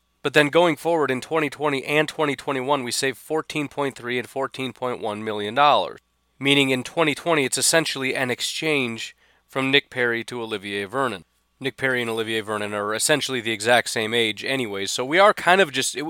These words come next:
it would sort of just be sort of looking at an exchange. At that point, it just becomes a question of,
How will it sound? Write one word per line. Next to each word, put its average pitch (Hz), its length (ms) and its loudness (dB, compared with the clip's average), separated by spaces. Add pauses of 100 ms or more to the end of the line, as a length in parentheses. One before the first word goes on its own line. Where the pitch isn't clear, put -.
it 185 120 -2
would 214 180 -2
sort 202 220 2
of 151 60 -4
just 139 200 -4
be 160 120 -6
sort 143 220 -2
of 120 80 -8
looking 127 320 -4
at 117 160 2 (280)
an 131 140 0
exchange. 120 800 -4 (520)
At 123 100 -8
that 143 180 6
point, 143 220 2
it 123 80 -2
just 123 160 -4
becomes 123 300 -4
a 120 60 -6
question 120 440 -4
of, 110 460 -4